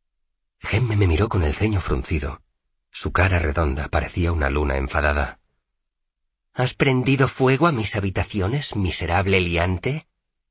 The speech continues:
La crudeza de la pregunta me pilló completamente desprevenido.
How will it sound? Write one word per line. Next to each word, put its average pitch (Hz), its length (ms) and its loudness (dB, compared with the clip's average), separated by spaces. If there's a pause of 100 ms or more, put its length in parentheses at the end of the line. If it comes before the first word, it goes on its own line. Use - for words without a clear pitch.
(1040)
La 80 140 2
crudeza 90 420 -2
de 113 100 2
la 87 100 4
pregunta 73 520 -2
me 71 120 -2
pilló - 240 0
completamente 80 680 -2
desprevenido. 78 720 0